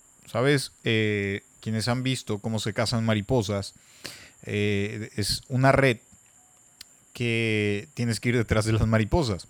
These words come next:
Una red especial para atrapar mariposas. Y entonces vas por, eh, los lugares donde puedes encontrar mariposas cazándolas, eh, brincando con tu red, eh,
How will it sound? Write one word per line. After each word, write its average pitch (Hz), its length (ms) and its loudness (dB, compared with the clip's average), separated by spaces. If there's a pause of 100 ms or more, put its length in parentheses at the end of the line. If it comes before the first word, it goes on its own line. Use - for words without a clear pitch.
(120)
Una 110 220 0
red 120 300 4
especial 131 580 2
para 135 340 4
atrapar 110 440 2
mariposas. 113 640 0
Y 101 40 -4
entonces 110 480 -2
vas 123 220 4
por, 117 400 2 (400)
eh, 104 600 2 (1120)
los 127 380 6
lugares 127 380 8
donde 120 500 2 (180)
puedes 120 340 4
encontrar 113 500 0
mariposas 120 720 0
cazándolas, 139 840 0
eh, 107 300 -6 (340)
brincando 131 800 2 (240)
con 120 180 -2
tu 123 120 2
red, 123 300 4 (720)
eh, 120 340 -10